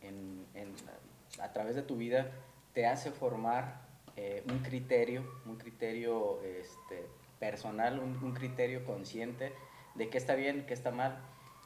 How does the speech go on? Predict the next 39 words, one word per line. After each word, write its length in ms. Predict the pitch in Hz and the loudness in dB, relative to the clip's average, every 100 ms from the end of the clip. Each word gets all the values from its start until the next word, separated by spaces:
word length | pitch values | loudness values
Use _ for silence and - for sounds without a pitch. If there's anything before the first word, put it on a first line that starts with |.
| - - | -20 -8
Y, 400 | 123 123 123 123 | -4 -2 0 0
y 180 | 127 135 | 2 2
eso 180 | - 170 | 2 4
lo 140 | 165 | 4
transportas... 800 | 143 123 135 139 - 151 151 - - | 4 0 -2 -2 4 6 6 0 -6
Eh, 840 | 113 104 104 101 98 98 98 98 - - 107 | -4 -2 -2 0 0 0 -2 -8 -16 -12 -6
a 160 | 107 | -6
tu, 260 | - 117 117 | 0 0 0
a 100 | 113 | -2
tu 120 | 117 | 0
ramo 680 | 113 131 143 127 120 101 87 | 2 2 4 4 4 2 0
profesional, 640 | 98 - 101 113 139 202 | -4 -6 -4 0 2 2
por 120 | - 110 | 2 -2
decirlo 260 | - 123 | -2 0
de 60 | 120 | 0
alguna 180 | 123 123 | 0 -2
manera, 380 | 117 117 127 | -2 0 0
¿no? 180 | 104 151 - - - - - - | 0 -4 -6 -16 -20 -20 -20 -16
Entonces, 720 | 107 104 120 123 127 135 135 - - | -12 -2 0 0 2 0 0 -6 -6
el 160 | 113 | 2
hecho 260 | 127 127 160 | 2 2 0
de 220 | 151 - | 0 -2
que 380 | 127 110 110 107 | -2 0 0 0
tú 100 | 139 | -4
tengas 380 | 127 139 147 147 | -4 -2 -2 0
ahorita 300 | 120 110 123 | -2 -2 -2
una 180 | 135 139 | 0 2
responsabilidad 1200 | 135 120 - 104 104 101 98 98 104 117 127 123 113 | 2 0 -4 -6 -2 -2 -2 -2 4 8 8 6 -2
o 100 | 101 | -6
que 100 | 104 | -8
tengas 560 | - 117 123 127 127 127 | -4 -2 2 2 0 -4
tú 480 | 123 123 120 120 113 | -2 0 0 -2 -4
un, 460 | 113 123 123 117 120 | -4 -2 -2 -2 -2
un, 520 | 123 127 120 110 - | -2 0 0 -2 -4
un 120 | 113 | -6
criterio 520 | 123 131 127 123 123 | -6 -6 2 2 4
ya 320 | 123 117 120 120 | 2 4 6 6
bien 240 | 113 123 | 2 -2
estructurado 960 | 131 127 110 110 104 113 120 127 127 | -4 -6 -8 -2 6 8 10 8 4